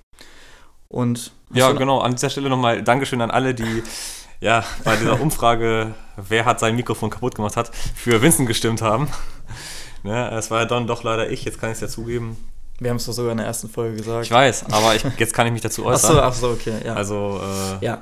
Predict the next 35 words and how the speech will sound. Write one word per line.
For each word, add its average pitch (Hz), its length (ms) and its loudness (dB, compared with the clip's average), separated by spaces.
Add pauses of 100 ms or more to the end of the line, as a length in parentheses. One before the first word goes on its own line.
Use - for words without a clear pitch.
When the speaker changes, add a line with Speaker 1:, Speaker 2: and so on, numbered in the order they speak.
Speaker 2:
ja, 110 140 0
schön, 127 240 0
dass 120 160 2
ihr 120 60 -2
da 110 280 4
Vertrauen 120 340 -2
in 120 40 -4
mich 113 120 -6
hattet. 113 360 -10 (100)
Ähm, 101 320 -12
Speaker 1:
Und - 160 -6
schön, 127 100 0
Speaker 2:
ich 127 40 0
hab's 127 100 6
Speaker 1:
dass - 60 -4
ihr 135 100 6
in 127 80 4
mich 143 180 2
Vertrauen 117 360 0
noch 120 120 -2
hattet, 123 300 -4
dass, 113 220 -4
äh, 113 200 -4
ich 123 80 -4
das - 220 2
war. 120 280 0 (720)
Aber - 220 -4
es 117 120 -4
war 123 80 0
David, 120 400 4
was 117 80 -6
soll 117 120 -2
ich 113 60 -4
sagen? 113 360 -6
Speaker 2:
Ja. 98 120 -10